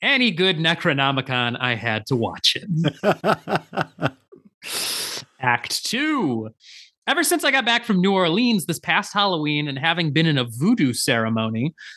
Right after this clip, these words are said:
Speaker 1: I've been living for the supernatural movies. So like an eager schoolboy, boy, I jovially put it in. First, the title screen, something that looked like a fifth grader's nightmare with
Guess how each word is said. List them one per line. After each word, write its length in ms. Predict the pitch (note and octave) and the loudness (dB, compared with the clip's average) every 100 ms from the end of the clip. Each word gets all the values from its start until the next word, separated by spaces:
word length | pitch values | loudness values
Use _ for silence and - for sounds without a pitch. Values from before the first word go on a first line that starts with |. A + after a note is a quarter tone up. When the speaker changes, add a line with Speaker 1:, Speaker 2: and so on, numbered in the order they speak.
| - | -4
Speaker 1:
I've 120 | C#3 | 0
been 160 | C#3 C#3 | 0 2
living 480 | F#3 C4+ A3+ F#3+ F3 | 2 2 2 2 2
for 200 | - E3 | 0 0
the 80 | |
supernatural 760 | C#3+ E3 D3 C#3 B2 A#2+ C3+ A#2 | 0 0 0 2 2 0 -2 0
movies. 540 | B2 A2 - - - - - - | 0 -2 -4 -8 -8 -8 -18 -6
So 140 | - | 0
like 160 | C#3+ C#3+ | 0 2
an 80 | D3+ | 0
eager 260 | C#4 C#4+ | 0 0
schoolboy, 680 | A#3 - C#4 B3+ G#3+ G#3 G3+ F#3 | 0 0 0 2 2 0 0 0
boy, 340 | F#3+ G3 G3+ | 0 2 2
I 140 | F#3 D3 | 2 0
jovially 1000 | B2+ A#3 C4+ A#3+ G#3+ F3+ E3+ E3 A3 A3+ | 0 0 2 0 2 2 0 0 -4 -6
put 200 | - C#3+ | -6 0
it 80 | D3+ | 2
in. 300 | B3 F3+ B2 _ - - _ | 2 0 -4 _ -20 -20 _
First, 320 | - D4+ D4+ | -2 0 0
the 80 | C4 | -2
title 320 | A#3+ B3 A#3+ | 2 4 2
screen, 420 | - G3+ C3+ G#2+ | 2 0 0 -2
something 360 | - G#3 A3 C4 | -4 -2 0 2
that 160 | B3 D#3 | 2 2
looked 240 | G3 G3+ | 0 2
like 140 | G3+ | 0
a 120 | E3 C#3+ | 0 0
fifth 200 | A3 - | -4 0
grader's 380 | F#3 E3+ D#3 | 0 2 0
nightmare 640 | C#3 D3+ F3 F#3+ D3 B2+ B2 | 0 0 0 0 0 0 0
with 140 | B2+ | -4